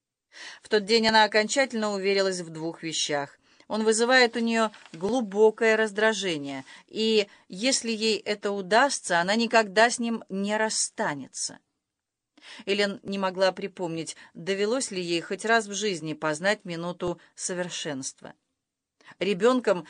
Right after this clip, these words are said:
она уже озадачивала родителей своим поведением, постоянно убирая свою комнату, переодеваясь при появлении малейшего пятнышка на одежде, заплетая идеально симметричные косы.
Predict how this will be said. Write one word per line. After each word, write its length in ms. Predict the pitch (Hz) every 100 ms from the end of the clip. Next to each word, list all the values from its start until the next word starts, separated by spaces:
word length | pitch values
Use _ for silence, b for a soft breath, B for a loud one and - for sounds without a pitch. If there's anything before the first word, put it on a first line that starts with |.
| B
она 260 | - 185 196
уже 220 | 190 202
озадачивала 960 | - 202 214 220 208 202 190 196 180 180
родителей 540 | 180 170 175 175 170
своим 320 | 160 175 165
поведением, 800 | 160 165 165 151 160 151 147 - _ _ _ _ _
постоянно 680 | 196 - 226 226 226 220 208
убирая 540 | 214 202 214 214 202
свою 280 | 202 196 196
комнату, 600 | - 262 247 185 170 156 B B B B -
переодеваясь 840 | 202 196 190 180 175 208 247 233
при 140 | - 185
появлении 560 | 185 175 180 190 180
малейшего 600 | 180 180 180 170 - 180
пятнышка 600 | 180 180 156 156 151 160
на 180 | 156 151
одежде, 540 | 151 175 226 185 196 190 B B B -
заплетая 720 | 185 220 254 269 330 320 262
идеально 680 | - 226 190 208 226 233 208
симметричные 760 | - 185 180 190 185 - 180
косы. 500 | 175 - 139 - -